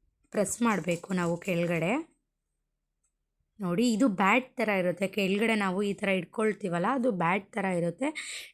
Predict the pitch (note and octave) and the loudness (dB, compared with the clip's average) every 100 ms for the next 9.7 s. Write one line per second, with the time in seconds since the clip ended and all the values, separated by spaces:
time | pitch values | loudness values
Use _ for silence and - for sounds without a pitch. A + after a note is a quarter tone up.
0 | - A#3+ A#3+ G#3+ A3 B3 C4 A3+ G3+ A#3 | 0 4 4 4 2 -2 0 0 4 4
1 | C4 A3 E3+ G3 F3+ - G#3+ F#3 F3+ D#4+ | 4 4 2 0 0 -2 -2 -2 -2 0
2 | D#4+ A3+ A3+ A3 G3+ F3+ B3+ - F#3+ - | 2 4 2 2 2 0 0 0 -2 -2
3 | G3+ F3 F#3 E3+ D#3+ E3 D#3+ - D4+ F4+ | -2 -2 -2 -2 -2 -4 -4 -2 -2 -2
4 | _ _ _ _ _ _ _ _ _ _ | _ _ _ _ _ _ _ _ _ _
5 | _ _ _ - _ _ _ _ _ _ | _ _ _ -20 _ _ _ _ _ _
6 | _ _ _ _ _ _ - F3+ F3 E3+ | _ _ _ _ _ _ -6 -2 0 -2
7 | - - - F#3+ F3+ E3 E3+ E3+ E3 D#3 | -4 -10 -10 -4 -4 -2 -2 0 0 -2
8 | - F3 F#3 C#4 - _ _ _ _ _ | -6 -4 -2 -4 -6 _ _ _ _ _
9 | - G3+ - A3+ F#3+ D#3+ D3+ | -8 -6 -4 -2 -2 -2 0